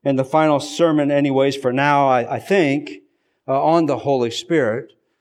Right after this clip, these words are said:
And so today, uh, so you kind of know where we're headed, kind of give you just a, a little few bullet points for where we're going to go, uh, speaking of the role of the Holy Spirit.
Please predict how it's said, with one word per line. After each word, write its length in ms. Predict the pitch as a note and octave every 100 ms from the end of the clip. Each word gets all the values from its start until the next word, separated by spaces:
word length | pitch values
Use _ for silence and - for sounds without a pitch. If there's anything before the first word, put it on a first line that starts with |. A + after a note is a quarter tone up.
| _
And 100 | C#3+
so 160 | C#3 E3+
today, 1000 | E3+ D#3+ C#3 A3+ C4 F3 B2+ D3+ G#3+ - - _ _ _ -
uh, 200 | D#3+ D3+
so 140 | D3 F3
you 160 | E3+
kind 240 | E3 A3+ A3+
of 60 |
know 220 | G3+ G#3
where 280 | F3+ F#3+ G#3+
we're 220 | F#3+ G3
headed, 600 | E3 G#3 G3+ D3+ F3 F3+ - _ -
kind 160 | G3+ F3+
of 80 |
give 160 | E3 F#3+
you 100 | F#3
just 240 | E3+ F3+
a, 260 | F3+ D#3 E3
a 20 |
little 280 | E3 G3 F3
few 420 | F3 F#3+ F3 - - _ -
bullet 340 | G3+ F#3+ F#3 -
points 320 | D#3 D#3 E3+
for 200 | - D3
where 180 | D#3 E3
we're 120 | D#3
going 240 | D#3+ D3+
to 120 | D3
go, 680 | B2+ C#3 D#3 D3 E3+ E3 - _ _ _ -
uh, 320 | D3 C#3+ C#3
speaking 340 | - F3 E3
of 100 | D#3
the 100 | C#3+
role 260 | C#3 D3+ D3
of 60 |
the 60 | C#3
Holy 300 | C3 C#3+ C#3
Spirit. 540 | - - B2+ C3 F#3+